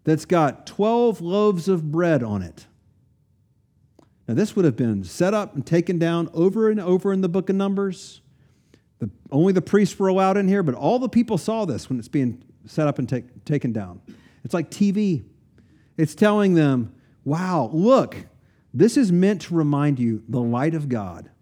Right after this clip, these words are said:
the face of God is ever shining on this table." And what's on the table? There's twelve loaves. I wonder what those represent.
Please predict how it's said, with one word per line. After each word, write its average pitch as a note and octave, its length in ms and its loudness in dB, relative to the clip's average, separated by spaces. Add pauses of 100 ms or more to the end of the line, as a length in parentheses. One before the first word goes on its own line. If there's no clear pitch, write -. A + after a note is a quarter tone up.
(340)
the B2+ 100 -2
face F#3+ 380 0
of D#3 120 -4
God C#3 280 0
is A#2 180 -4
ever F#3 320 -2
shining E3+ 540 -2
on D3 180 -4
this D3 160 -6
table." D3 520 -4 (500)
And E3+ 240 -2
what's C#4+ 240 -4
on D#4+ 80 0
the D4+ 80 0
table? A#3+ 480 -2
There's D3 220 0
twelve A#3+ 420 -4
loaves. G#3 540 -4 (100)
I D#3+ 60 -6
wonder B3 280 -2
what G#3+ 220 -2
those F3 220 -2
represent. E3 640 -2